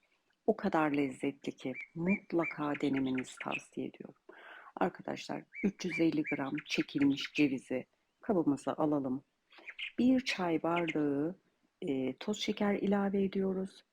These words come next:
ve güzelce karıştırıyoruz. Bunu bademle de yapabilirsiniz, fındıkla da yapabilirsiniz. Daha sonra üzerine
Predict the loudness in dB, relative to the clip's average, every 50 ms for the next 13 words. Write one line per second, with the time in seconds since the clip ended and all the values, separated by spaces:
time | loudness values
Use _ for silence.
0 | _ _ 0 2 2 2 4 4 6 6 6 4 2 0 0 0 0 0 0 -2
1 | -4 -4 0 0 2 2 2 -2 -4 -8 -12 -14 -12 -10 -10 -10 -10 _ -18 -12
2 | -12 -12 -12 -12 -6 2 4 6 8 8 6 6 2 0 -4 -14 -2 2 4 6
3 | 6 6 6 4 4 4 4 4 4 4 2 2 2 0 -2 -2 0 0 0 -2
4 | -2 -2 0 2 2 2 0 -2 -4 2 4 4 4 4 0 -4 -4 -2 0 0
5 | -2 -2 -2 -4 -6 -8 -6 -4 -4 -4 -4 -4 -6 -2 -2 0 0 0 -2 -6
6 | -10 -18 -18 -18 -16 -16 -16 -18 -18 -16 -8 -2 0 0 0 0 -2 -2 -2 0
7 | 2 4 4 4 4 2 0 -2 -2 -2 0 2 2 2 2 2 0 0 -2 -4
8 | -6